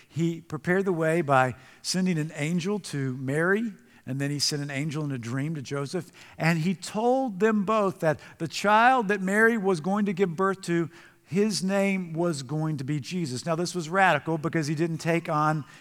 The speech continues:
his stepfather's name. He was given a special name. And in the Gospel of Matthew, we read these words about what the angel said to Joseph.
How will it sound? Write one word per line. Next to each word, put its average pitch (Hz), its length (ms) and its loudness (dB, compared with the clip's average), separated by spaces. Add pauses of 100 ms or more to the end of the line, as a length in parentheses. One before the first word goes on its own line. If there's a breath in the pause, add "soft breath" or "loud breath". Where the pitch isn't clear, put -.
his 156 120 -4
stepfather's 131 680 -2
name. 131 380 -4 (240 loud breath)
He 139 320 -2
was 131 240 -8
given 143 320 -4
a 143 120 -12
special 156 440 -4
name. 120 320 -6 (200 loud breath)
And 156 300 2
in 185 220 2
the 160 280 4 (340 loud breath)
Gospel 196 520 8
of 170 80 2
Matthew, 175 520 4
we 185 160 2
read 180 360 2
these 165 220 2
words 170 380 -2
about 156 240 2
what 160 160 -6
the 156 140 -4
angel 143 340 -4
said 139 640 -4
to 160 100 -8
Joseph. 143 600 -8